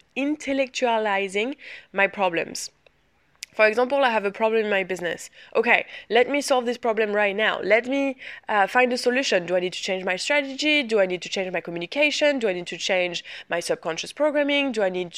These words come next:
to, uh, do something different? Do I need to change people? Like, what, what is the solution that I need to do?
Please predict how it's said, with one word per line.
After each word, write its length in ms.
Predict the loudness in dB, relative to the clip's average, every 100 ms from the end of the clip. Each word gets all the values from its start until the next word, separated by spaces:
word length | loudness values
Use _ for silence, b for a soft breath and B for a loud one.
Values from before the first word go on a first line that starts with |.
| -4
to, 300 | -2 -2 -4 -8 B B B
uh, 160 | -2 -2
do 120 | -2
something 420 | -4 -2 -4 -2
different? 680 | 0 0 2 2 4 2 -2
Do 120 | 0 2
I 40 |
need 220 | 2 -2 -6
to 460 | -6 -4 -2 -4
change 640 | -2 0 0 0 -4 -8 -8 -6
people? 520 | -4 -2 0 2 4
Like, 200 | 4 2
what, 400 | -2 -2 -2 -4 -16 _ _ _ _ _ _ -20 -20 B B B B _ -6
what 320 | -2 0 2
is 160 | 0 -2
the 120 | -4
solution 840 | -2 -2 0 -2 0 0 0 -2 -12 _ _ _ b b
that 120 | 2 4
I 60 |
need 220 | 4 0
to 120 | -2 -4
do? 300 | 0 -2